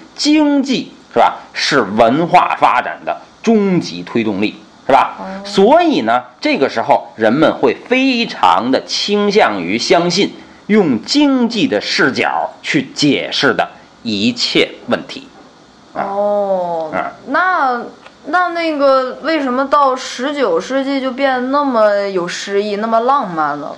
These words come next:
Speaker 1: 对，而到了这个十九世纪啊，大家要知道，
Speaker 2: 嗯。
Speaker 1: 这个工业化呀，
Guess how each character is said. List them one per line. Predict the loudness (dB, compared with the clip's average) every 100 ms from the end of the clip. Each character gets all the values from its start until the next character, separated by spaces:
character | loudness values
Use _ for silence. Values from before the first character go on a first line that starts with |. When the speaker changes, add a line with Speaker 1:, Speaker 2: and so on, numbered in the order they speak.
| -8 0
Speaker 1:
对， | 2 0 -8 -20 -20 -20 -2
而 | 2 4
到 | 4 4
了 | 2
这 | -2
个 | -4
十 | -6 -4 0
九 | 2 2
世 | 0 -2
纪 | 2 2
啊， | 2 0 -16 -20 -2
大 | 4
家 | 4
要 | 4
知 | 2
道， | 0
Speaker 2:
嗯。 | -2
Speaker 1:
这 |
个 | -4
工 | -2 2 4 4
业 | 4 0
化 | 0 0 0
呀， | -4